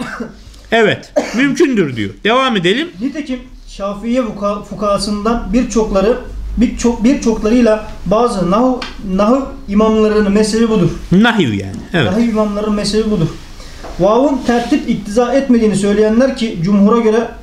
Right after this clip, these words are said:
Speaker 2: muhtar olan kavim
Speaker 1: Ha,
Speaker 2: budur.
Speaker 1: yani, e, cumhura göre vav burada tertip ifade etmez. Yani o önce o sonra meselesi değil. Bizzat öyle duyduğu için rivayet etmiş. Ha, yoksa illa da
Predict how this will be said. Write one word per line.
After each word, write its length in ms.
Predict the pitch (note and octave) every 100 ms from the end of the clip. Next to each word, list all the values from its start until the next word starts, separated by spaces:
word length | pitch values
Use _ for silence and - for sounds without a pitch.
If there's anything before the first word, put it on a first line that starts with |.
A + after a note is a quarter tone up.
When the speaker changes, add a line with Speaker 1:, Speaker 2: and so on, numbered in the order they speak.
| -
Speaker 2:
muhtar 320 | F#3 F#3+ G3 A#3
olan 240 | G#3+ G#3
kavim 220 | G3+ G#3
Speaker 1:
Ha, 160 | G#3 F#3+
Speaker 2:
budur. 140 | A3
Speaker 1:
yani, 380 | G#3 A#3+ G#3 G3+
e, 260 | G3 G#3 G3+
cumhura 380 | D#4 D#4 C#4
göre 380 | F#3 G3 C#4 C#4
vav 220 | D4 C#4
burada 360 | B3+ A#3+ B3 G#3+
tertip 380 | B3+ B3 A#3+ A3
ifade 340 | A3+ G3+ F#3+
etmez. 600 | D#3+ C3 G#2 - - - - - - - -
Yani 240 | F3+ F3+
o 140 | A3+ A#3
önce 240 | A#3 A3
o 120 | G#3+
sonra 300 | G#3 A3 A3
meselesi 520 | G#3+ G#3 G3+ F#3 F#3
değil. 240 | C#3+ G2+ - - - -
Bizzat 400 | B3+ C#4 B3 A#3+
öyle 280 | D4+ D#4 A#3
duyduğu 220 | B3 A3
için 280 | A#3+ A#3 D#3+
rivayet 400 | B2 A2 G2+ -
etmiş. 460 | G2+ - - - - - - - - - - - - - - - - - - - - - - - -
Ha, 140 | - C#3+
yoksa 320 | A3+ A#3 B3
illa 400 | C4 D4+ D4+ C#4+
da 300 | C#4+ A#3+